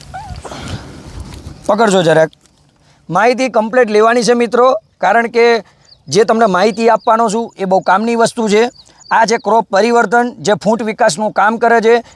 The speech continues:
આ જે ગ્રીનરી તમને આજે નેચરલી દેખાઈ રહી છે, એ આ ક્રોપ પરિવર્તનના માધ્યમથી છે. પંદર લિટરમાં વીસથી પચીસ એમ એલનો સ્પ્રે લેવાનો છે. વીસ લિટરનો તો ત્રીસથી પાંત્રીસ એમ એલ. આ જે એફ ટી બ્યાસી જે વાત, તાપ, તડકો અને વરસાદમાં રક્ષણ કરે, સ્ટીકર જેને કહેવાય,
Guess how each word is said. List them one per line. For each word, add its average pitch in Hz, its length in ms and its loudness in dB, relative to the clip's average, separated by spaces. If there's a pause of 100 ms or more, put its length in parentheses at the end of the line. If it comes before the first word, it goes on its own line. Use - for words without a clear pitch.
આ 185 140 0
જે 202 80 2
ગ્રીનરી 226 480 2
તમને 226 220 0
આજે 214 200 0
નેચરલી 196 540 0
દેખાઈ 226 300 2
રહી 202 180 4
છે, 151 80 0 (300)
એ 180 80 -4
આ 196 80 2 (100)
ક્રોપ 220 300 2
પરિવર્તનના 214 560 0
માધ્યમથી 165 500 -2
છે. 120 120 -2 (340)
પંદર 247 300 2
લિટરમાં 233 360 2
વીસથી 208 320 -4
પચીસ 220 300 -2
એમ 214 140 2
એલનો 220 140 2
સ્પ્રે 214 280 0
લેવાનો 190 380 2
છે. 127 140 0
વીસ 190 220 -2
લિટરનો 220 320 0
તો 233 140 0
ત્રીસથી 208 400 -8
પાંત્રીસ 190 320 0
એમ 160 180 2
એલ. 98 80 -6 (720)
આ 214 140 2
જે 220 100 2
એફ 226 100 0
ટી 233 140 -2
બ્યાસી 233 380 2
જે 226 180 2
વાત, 220 200 2
તાપ, 220 300 2
તડકો 208 280 -4
અને 226 180 0
વરસાદમાં 220 460 0
રક્ષણ 240 320 0
કરે, 220 220 2
સ્ટીકર 220 360 -2
જેને 214 220 0
કહેવાય, 196 380 2